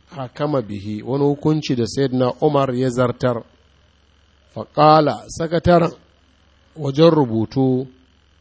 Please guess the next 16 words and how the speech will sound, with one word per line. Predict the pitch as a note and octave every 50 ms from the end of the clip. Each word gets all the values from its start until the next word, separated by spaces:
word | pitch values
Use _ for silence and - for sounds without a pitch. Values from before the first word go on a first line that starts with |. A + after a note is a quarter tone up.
| _ _ _ _ _ _ _ _ _
sai | _ - - - - C3 B2+
ya | C3 C3+
rubuta | C3+ C#3+ C#3 B2 A2+ - A2+ G#2
cewa, | - - - C3 B2+ A#2 A2+ A2+ A2+ A2 A2 A2 G#2+ - _ _ _ _ _ _ _ _ _ _ _ _ _ _ _ _ _ _ _ _ _ -
"Haza | - C3+ C#3+ D3 D3 C3+ D3 D3+ D3 D3
ma | D3 D3+ D3+ D#3 D#3 D3+ D3+ - - _ _ _ _ _ _ _ _ _ _ _ _ _ _ _ _ _
ara | D3+ D3+ D#3 D3+ C#3+
Allahu | C3+ B2+ B2+ B2+ C3 C3+ C#3 C#3+ C#3+ C#3 C3 A#2
amiral | A#2 A#2+ A#2+ B2 C3+ C#3 C#3 C#3 C3 B2 A#2
mu'minina | A#2+ B2+ C3 C#3 C#3 B2+ B2 B2 B2+ B2+ B2 A#2 G#2+
Umar." | - B2+ A#2 A2 G#2+ G2 - - - _ _ _ _ _ _ _ _ _ _ _ _ _ _ _ _ _ _ _
Wannan | A#2+ B2+ C#3+ D#3+ E3+ D#3+ C#3+ B2
shi | - - - D#3 D#3
ne | D#3 D3+
abin | B2+ A#2+ B2+ C#3+ D3 C#3+
da | B2+ A#2+